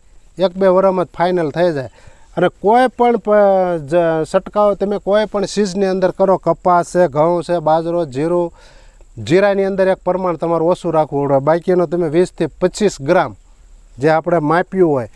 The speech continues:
આ નથી કહેતા મોદી સાહેબ કે હવે તમારે નેનો ટેકનોલોજીમાં દવાઈઓ બનાવવી પડશે પ્રાકૃતિક ખેતીમાં.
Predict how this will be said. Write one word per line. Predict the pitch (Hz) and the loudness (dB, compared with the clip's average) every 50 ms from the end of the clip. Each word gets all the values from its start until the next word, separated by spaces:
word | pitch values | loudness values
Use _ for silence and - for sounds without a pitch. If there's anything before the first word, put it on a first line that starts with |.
| - - - - - - - | -20 -20 -20 -20 -20 -18 -8
આ | 139 143 | -4 -2
નથી | 147 180 190 - 190 180 | -2 -2 -2 -2 -2 0
કહેતા | 196 208 196 - 208 208 196 185 165 | 2 2 2 2 2 2 2 2 0
મોદી | 160 160 175 185 175 190 180 | 0 0 0 2 2 2 2
સાહેબ | - 185 190 180 | 2 2 2 0
કે | 165 - 185 180 | 0 0 2 2
હવે | 170 170 175 180 | 4 4 4 2
તમારે | 165 - 165 180 175 170 | 0 -2 -2 -2 -2 -2
નેનો | 151 147 156 170 185 190 180 | -2 0 0 0 0 0 -2
ટેકનોલોજીમાં | - - 170 175 - 180 180 175 170 170 170 160 165 170 165 160 143 | -2 -2 -4 -4 -2 -2 -2 0 0 0 0 0 -2 -2 -2 -2 -2
દવાઈઓ | 151 156 160 165 160 151 | -2 0 0 0 0 -2
બનાવવી | 143 147 156 160 156 151 143 | -2 -4 -2 -2 -2 -4 -4
પડશે | 127 147 139 131 - 139 | -4 -6 -8 -8 -8 -10
પ્રાકૃતિક | 123 - - 160 151 - 151 147 127 143 127 - | -6 -4 -4 -4 -2 -4 -6 -6 -6 -6 -6 -4
ખેતીમાં. | - 151 151 - 143 127 113 110 101 | -4 -6 -4 -4 -6 -6 -6 -8 -12